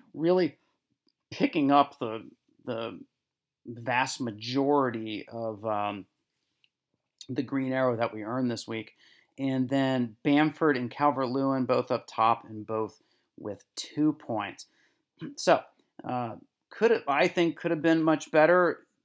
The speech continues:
but still good. We did see a nice hearty green arrow of, I think, about nine hundred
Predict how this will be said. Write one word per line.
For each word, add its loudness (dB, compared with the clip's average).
but -4
still 2
good. 4
We 0
did 2
see 2
a -6
nice 2
hearty 0
green 2
arrow 4
of, 4
I -2
think, -2
about 4
nine 4
hundred -4